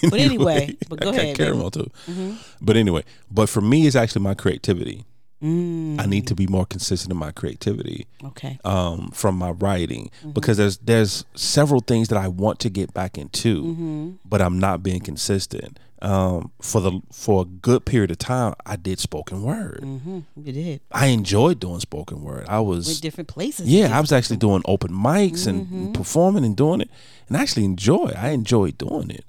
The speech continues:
Speaker 2: Um, but getting back into my writing from
Speaker 1: Mm-hmm.
Speaker 2: finishing my books, I've still got about seven books in my head that I need to
Speaker 1: Mm-hmm.
Speaker 2: finish.
Speaker 1: You have the sequel to your first book you need to finish.
Speaker 2: The sequel to my first book, the book that we're writing, I need to finish.
Speaker 1: Yeah.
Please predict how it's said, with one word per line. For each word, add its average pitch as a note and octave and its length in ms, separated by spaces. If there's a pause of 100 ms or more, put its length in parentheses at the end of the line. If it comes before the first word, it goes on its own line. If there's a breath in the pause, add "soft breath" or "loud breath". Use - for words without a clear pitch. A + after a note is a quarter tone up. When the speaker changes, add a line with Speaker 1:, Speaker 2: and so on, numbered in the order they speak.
(160)
Speaker 2:
Um, G#2 280
but F#2+ 160 (200)
getting C3 240
back A#2 240
into G#2 180
my F#2 140
writing G2 640
from F#2 440
Speaker 1:
Mm-hmm. F2 60
Speaker 2:
finishing A#2 480
my A2 120
books, G2 500 (460 soft breath)
I've G#2 300
still C3 480
got E2 180
about - 300
seven A2+ 600
books A2 280
in F#2 100
my E2 160
head D#2 300
that C#2+ 100
I C#2 60
need C2+ 220
to - 60
Speaker 1:
Mm-hmm. - 160
Speaker 2:
finish. - 280
Speaker 1:
You D#3+ 80
have G3 180
the - 60
sequel - 320
to E3 100
your D#3+ 140
first A#3 400
book C#3+ 140 (100)
you C3 140
need C3 200
to - 80
finish. C3 360
Speaker 2:
The F#2+ 120
sequel B2 300
to C3+ 80
my B2+ 160
first C3 300
book, C3 140
the A2 60
book A2 220
that B2+ 80
we're B2+ 180
writing, B2+ 340
I B2 60
need B2 200
to B2 100
finish. B2 500
Speaker 1:
Yeah. - 20